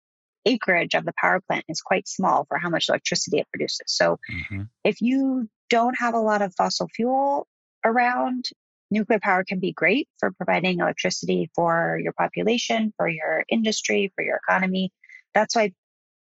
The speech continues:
Speaker 1: countries built a lot of nuclear power in the sixties and seventies and eighties. It wasn't about environmental attributes. It was about economic growth and, um, you know, powering modern society. And now that we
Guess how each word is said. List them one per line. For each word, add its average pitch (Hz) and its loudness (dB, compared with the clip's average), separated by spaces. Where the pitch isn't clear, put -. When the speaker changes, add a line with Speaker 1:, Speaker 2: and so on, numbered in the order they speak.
Speaker 1:
countries 202 2
built 180 2
a - 0
lot 180 2
of 175 -4
nuclear 185 -2
power 175 2
in 165 0
the 165 -2
sixties 170 -2
and 160 -4
seventies 156 -2
and - -6
eighties. 254 0
It - -2
wasn't 165 -4
about 165 2
environmental 175 2
attributes. 185 -2
It 170 2
was 165 -2
about 160 0
economic 160 -6
growth 214 2
and, 156 0
um, 160 -2
you 165 -4
know, - 0
powering 156 0
modern 165 0
society. 190 0
And 196 2
now 254 4
that 254 0
we 208 -2